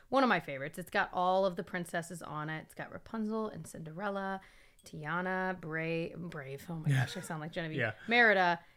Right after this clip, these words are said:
Speaker 1: and Belle. So not all of them, but a lot of them. And it's light pink. I bought it in Disney, I think last time we were there. This is definitely a recent purchase.
Speaker 2: I think so, yeah.
Speaker 1: Also could have not been,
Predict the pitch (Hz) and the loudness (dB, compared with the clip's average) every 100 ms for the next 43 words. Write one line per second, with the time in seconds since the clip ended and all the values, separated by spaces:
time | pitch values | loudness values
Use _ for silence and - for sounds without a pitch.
0 | - 220 202 156 147 165 - 233 196 180 | -2 2 4 4 2 -2 -2 0 2 2
1 | 170 151 151 165 240 240 214 208 202 202 | -2 -4 -8 -4 -2 4 6 6 4 0
2 | 196 - 214 202 - 208 196 - 190 220 | -2 -4 -4 -4 -6 -8 -8 -6 2 4
3 | 302 285 - _ - - 208 180 185 185 | 4 2 -6 _ -20 -6 -4 0 -2 -2
4 | 190 185 180 180 180 - _ _ _ _ | -2 -2 -2 -2 -4 -8 _ _ _ _
5 | _ - 226 381 330 302 311 302 302 302 | _ -12 -6 -4 -2 -2 -2 -2 -2 0
6 | 294 339 _ _ _ _ _ - 233 311 | -2 -4 _ _ _ _ _ -4 -4 6
7 | 320 330 339 233 208 214 208 - 175 - | 6 6 4 2 2 -2 -4 -4 -4 -4
8 | 151 156 - - - - - - 143 - | -12 -14 -18 -20 -20 -20 -18 -10 -8 -6
9 | 104 101 143 117 302 508 - 453 - 339 | -6 -2 0 6 6 6 2 2 2 0
10 | 269 233 233 233 247 233 226 | 2 4 2 2 0 0 -2